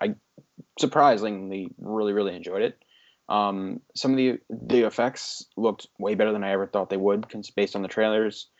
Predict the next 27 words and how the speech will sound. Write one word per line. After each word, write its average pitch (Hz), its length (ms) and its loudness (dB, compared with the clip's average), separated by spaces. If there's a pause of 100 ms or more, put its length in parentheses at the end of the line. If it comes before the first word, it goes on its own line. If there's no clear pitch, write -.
(280)
Um, 90 260 0
I 98 120 0
liked 95 320 0
the 104 100 2
characters 104 760 0 (140)
a 50 180 -10
lot 82 160 0
more 104 140 0
than 104 80 0
I 101 100 -2
thought 101 220 0
I 98 40 0
would. 98 440 2 (240)
The 95 100 2
action 101 320 0
is 202 80 -8
pretty 104 200 -4
cool. 101 240 2
I 98 40 2
thought 98 200 -4
Duncan 98 280 -4
Jones 98 380 -4
did 101 120 0
a 98 40 4
really 98 200 2
good 92 140 0
job. 101 400 2